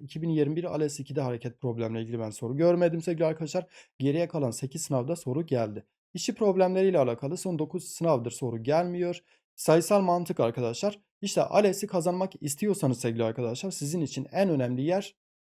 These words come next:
görüldüğü üzere sayısal mantık. Sayısal mantık arkadaşlar. Bu arada grafik tablo problemlerini de ben sayısal mantığa ekledim, haberiniz olsun.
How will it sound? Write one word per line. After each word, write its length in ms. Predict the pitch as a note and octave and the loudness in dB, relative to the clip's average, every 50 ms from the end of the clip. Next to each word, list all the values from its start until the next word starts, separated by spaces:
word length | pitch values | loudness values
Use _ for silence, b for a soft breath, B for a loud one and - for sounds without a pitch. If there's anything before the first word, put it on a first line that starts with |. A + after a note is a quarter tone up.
| - | -8
görüldüğü 480 | - A#2+ C3 C3 C3 C3 C3 C3+ C#3 D#3+ | 0 4 6 6 6 4 2 0 2 2
üzere 540 | E3 C3+ A2 A#2 A#2 A#2+ D3 F3+ G#3+ - _ _ _ _ | 2 2 2 0 -2 0 0 0 0 -2 _ _ _ _
sayısal 640 | - - - - C#3 - B2+ A#2 - - C#3+ E3 F3+ F3 - - | -12 -6 0 2 2 2 2 2 0 2 2 2 2 0 -4 -2
mantık. 520 | B2 B2 A#2 G#2+ G2+ - - - _ _ _ b b b b b b b | 0 0 0 0 -2 -8 -14 -18 _ _ _ b b b b b b b
Sayısal 400 | - - F3+ G3 G3 G3+ A3+ A3 | 4 8 8 8 8 6 4 6
mantık 340 | G#3 G3+ F#3+ F#3+ F#3+ G3+ | 6 6 4 4 2 0
arkadaşlar. 380 | G#3 F3+ D#3 - D#3 C#3 E3+ E3+ | 2 2 2 2 -2 -2 0 2
Bu 80 | G#3 G#3+ | 4 6
arada 160 | G3+ F#3+ G#3 | 6 6 4
grafik 440 | F#3+ F3 F#3 F3+ E3+ F3 A3+ G#3+ - | 4 4 4 4 4 2 -2 -6 -2
tablo 300 | A3 G#3 F#3+ F#3+ G#3 G3 | -2 -2 0 2 0 0
problemlerini 720 | - F#3+ F3 E3 D#3+ E3+ E3 D#3+ E3 E3 D#3+ F3+ F#3 F3 | 4 4 4 6 6 6 6 6 6 6 6 4 4 4
de 100 | C#3+ A#2+ | 4 4
ben 120 | A#2+ B2 B2 | 4 4 0
sayısal 380 | C3 - D3 C#3+ C#3 D3 E3+ | 0 -2 -2 0 0 2 2
mantığa 340 | D#3+ D3+ D3 D3 D3 - F3 | 4 4 4 4 4 2 0
ekledim, 460 | E3+ D#3+ D#3+ D#3 - F3 D#3+ E3+ F3+ | 2 2 2 2 2 0 0 0 0
haberiniz 440 | E3 D#3+ C#3 C#3 C#3 C#3+ D#3 D#3+ C#3+ | 2 2 4 4 4 4 4 4 2
olsun. 320 | C#3 A#2+ A2 - - A2+ | 2 2 2 0 -4 -10